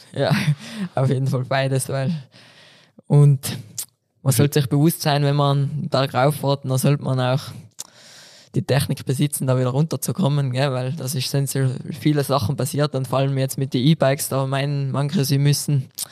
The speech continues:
Speaker 1: ordentlich den Berg raufschweißen und dann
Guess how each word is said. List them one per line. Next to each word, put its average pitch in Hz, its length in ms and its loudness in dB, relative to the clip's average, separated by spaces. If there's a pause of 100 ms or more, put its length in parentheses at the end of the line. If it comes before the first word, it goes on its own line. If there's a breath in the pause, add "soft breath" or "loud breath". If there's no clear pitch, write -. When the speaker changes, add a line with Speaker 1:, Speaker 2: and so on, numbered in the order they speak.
(540 loud breath)
Speaker 1:
ordentlich 143 380 4
den 139 100 -2
Berg 139 280 2
raufschweißen 143 760 0
und 139 180 0
dann 143 300 2